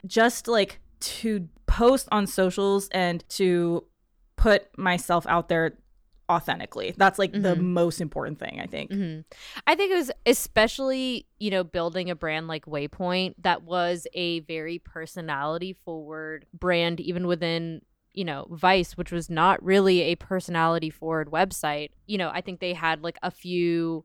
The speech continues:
Speaker 2: talent that kind of made that distinction, but other than that, n-, not really.
Speaker 1: Yeah. Trey, I'm so sad.
Speaker 2: I know. Um,
Speaker 1: Hire
Speaker 2: I
Speaker 1: Trey.
Speaker 2: hire Trey. I'm sure he's gonna be fine. He's
Speaker 1: He's the best.
Speaker 2: amazingly talented, and,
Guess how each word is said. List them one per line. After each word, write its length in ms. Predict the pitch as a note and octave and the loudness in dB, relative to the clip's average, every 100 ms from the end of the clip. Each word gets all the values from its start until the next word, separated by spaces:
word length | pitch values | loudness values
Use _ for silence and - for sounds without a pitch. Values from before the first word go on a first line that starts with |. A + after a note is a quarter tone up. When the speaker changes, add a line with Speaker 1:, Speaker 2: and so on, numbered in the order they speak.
| _ | _
Speaker 2:
talent 480 | - F3 E3+ F3 - - E3+ | -4 -2 0 -4 -8 -16 -4
that 300 | E3 D#3 - | -2 -2 -6
kind 160 | - E3 | -8 -8
of 120 | D3+ | -6
made 320 | D#3 D#3 D3+ - | -4 -4 -4 -4
that 340 | D3+ D3 C#3+ _ _ - | -2 -2 -4 _ _ -16
distinction, 600 | E3 F3 E3 B3 B3 A#3 | -8 -6 -2 0 0 0
but 160 | F3 | -2
other 240 | D#3+ E3+ E3+ | 0 -2 -2
than 200 | E3 D3+ | -4 -6
that, 240 | C#3+ - | -6 -6
n-, 120 | E3+ D#3+ _ - | -10 -18 _ -16
not 280 | D#3+ D3 - | -10 -10 -8
really. 480 | D3+ C#3+ F#3 A#3+ A#3+ _ | -8 -4 -2 -2 -4 _
Speaker 1:
Yeah. 220 | G3 F3+ E3+ _ _ - | -10 -10 -10 _ _ -12
Trey, 460 | - F#3 E3 E3+ F3+ - | -4 -2 0 -4 -8 -16
I'm 80 | G#3 | -10
so 160 | - F3+ | -6 -6
sad. 520 | - F#3 A#2 F3 - - | -4 -2 0 0 -4 -14
Speaker 2:
I 60 | D#3+ | -16
know. 360 | E3 D#3+ D#3+ C#4+ - C#5 G#4+ - | -12 -12 -12 -14 -18 -14 -12 2
Um, 640 | G3+ G#3 G#3 G3+ F#3+ F#3+ F3 | 8 10 10 8 4 -2 -2
Speaker 1:
Hire 240 | - G3+ | 2 2
Speaker 2:
I 20 | |
Speaker 1:
Trey. 320 | G#3 G3 E3+ F#3 - _ _ - | 4 4 2 0 -8 _ _ -8
Speaker 2:
hire 260 | F3+ F3+ | -4 -2
Trey. 220 | F3 E3+ | -2 -2
I'm 140 | D#3+ E3+ | -2 -6
sure 200 | - E3+ | -8 -8
he's 160 | E3+ D3 | -8 -12
gonna 120 | D3+ | -12
be 80 | D3+ | -6
fine. 260 | D#3 D3 | -6 -6
He's 320 | D#3 D3 - - - | -8 -12 -16 -20 -20
Speaker 1:
He's 260 | - F#3+ | -12 -10
the 80 | D#3+ | -6
best. 280 | C#3+ D#3+ - _ - | -6 -8 -12 _ -4
Speaker 2:
amazingly 480 | C4 C#4+ B3+ A3+ G#3+ | 0 0 0 0 0
talented, 420 | F#3 E3 E3 D3 | -2 -4 -6 -10
and, 220 | C#3+ | -10